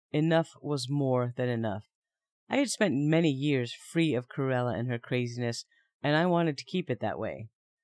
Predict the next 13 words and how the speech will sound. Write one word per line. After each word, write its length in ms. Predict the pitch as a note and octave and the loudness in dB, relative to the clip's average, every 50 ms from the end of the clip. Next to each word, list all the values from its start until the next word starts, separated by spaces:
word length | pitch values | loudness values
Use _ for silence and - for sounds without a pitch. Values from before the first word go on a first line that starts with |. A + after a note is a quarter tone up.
| _ _ _ _ | _ _ _ _
His 180 | - D3 C3+ - | -4 -4 -2 0
second 360 | - G#3 A3 - G#3+ F#3+ E3 | 2 2 2 2 0 -4 -2
trip 220 | - - D3 - | -2 -2 -4 -4
to 100 | - C3+ | -6 -10
Texas 520 | - - D#3+ C#3+ - - - A#2+ B2+ - - | -6 -4 -2 -2 -4 -4 -6 -6 -4 -6 -6
cost 440 | - - - D#3 D#3+ D#3+ - - E3+ | -8 -6 -2 -2 0 0 -2 -4 -6
us 140 | D#3+ - - - - | -6 -6 -8 -6 -2
almost 420 | C3+ C3+ D3 D3 D3+ D3 - - | 0 0 0 0 -2 -4 -6 -8
as 160 | D#3 D3 B2+ | -10 -8 -4
much 240 | C3 B2+ B2+ - - | -4 -4 -4 -4 -8
as 80 | B2+ A#2+ | -10 -8
the 100 | C#3 B2+ | -8 -8
first. 500 | - - F2+ D2+ F#2+ - - - - | -6 -6 -8 -8 -8 -10 -14 -16 -16